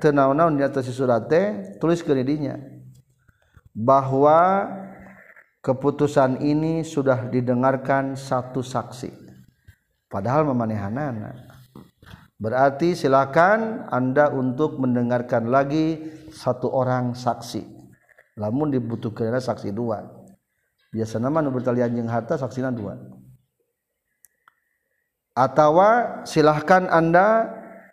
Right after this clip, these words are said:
untuk mengambil sumpah ka penuntut, nya mudda'i nu ngadakwana.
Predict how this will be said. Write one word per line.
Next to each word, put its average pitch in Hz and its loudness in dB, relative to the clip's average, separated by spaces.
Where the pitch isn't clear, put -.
untuk 156 0
mengambil 156 4
sumpah 196 2
ka 160 2
penuntut, 202 0
nya 117 -2
mudda'i 147 0
nu 135 0
ngadakwana. 131 -2